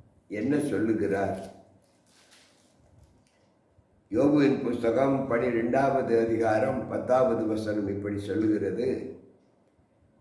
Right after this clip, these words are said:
"சகல பிராணிகளின் ஜீவனும் மாம்சம்தான், சகல மனுஷரின் ஆவியும்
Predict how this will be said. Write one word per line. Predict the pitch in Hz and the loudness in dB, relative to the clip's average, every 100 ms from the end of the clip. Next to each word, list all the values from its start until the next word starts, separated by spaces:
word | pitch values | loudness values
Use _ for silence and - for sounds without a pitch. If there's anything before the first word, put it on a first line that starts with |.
| - | -20
"சகல | _ - 123 - 170 175 131 107 - - - 110 | _ -12 -8 2 6 6 6 4 2 -4 -10 -6
பிராணிகளின் | 117 143 147 131 123 113 107 107 | 0 2 4 2 0 -2 -4 -4
ஜீவனும் | 117 104 - 123 - - - - - _ - - - - 101 | -2 0 0 -2 -4 -10 -14 -20 -20 _ -20 -20 -20 -12 -2
மாம்சம்தான், | 131 139 131 104 95 90 90 - - - - - - - - - _ _ | 0 0 0 0 0 0 -2 -4 -10 -18 -20 -20 -20 -20 -20 -20 _ _
சகல | _ - 120 147 170 | _ -6 2 6 6
மனுஷரின் | 131 113 143 - 135 135 127 - | 6 2 0 0 0 0 -2 -4
ஆவியும் | - 107 107 104 101 98 | -2 0 2 2 2 0